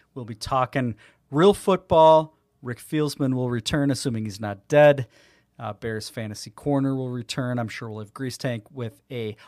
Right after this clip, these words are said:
auto racing update, and lots of awesome things to talk about. It'll probably be a four and a half hour episode. We apologize <laughs> ahead of time. We'll, I think we'll be excited again. I think we'll have good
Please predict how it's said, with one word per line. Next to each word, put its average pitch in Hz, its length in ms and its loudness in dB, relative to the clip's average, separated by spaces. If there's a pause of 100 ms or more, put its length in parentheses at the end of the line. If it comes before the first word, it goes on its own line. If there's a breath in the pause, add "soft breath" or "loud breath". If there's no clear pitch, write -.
auto 143 200 2
racing 117 520 -6
update, 156 540 2 (440 loud breath)
and 120 320 -4 (120)
lots 139 460 2
of 117 180 -8 (120)
awesome 139 420 0
things 117 280 -6
to 127 80 -10
talk 113 280 -8
about. 110 260 -4
It'll 123 120 -4
probably 123 240 2
be 113 220 -6
a 104 60 -8
four 151 340 -4
and 139 80 -2
a 123 40 -4
half 123 240 -4
hour 113 260 -4
episode. 123 420 -4
We 113 100 -8
apologize 139 520 4
<laughs> - 20 0
ahead 151 200 4
of 156 100 4
time. 147 340 4 (420 loud breath)
We'll, 131 260 -4 (260)
I 202 60 -2
think 196 160 -4
we'll 196 100 4
be 170 100 4
excited 127 420 0
again. 78 400 -12
I 139 100 -6
think 135 220 -6
we'll 135 160 -2
have 107 380 -6
good 156 420 2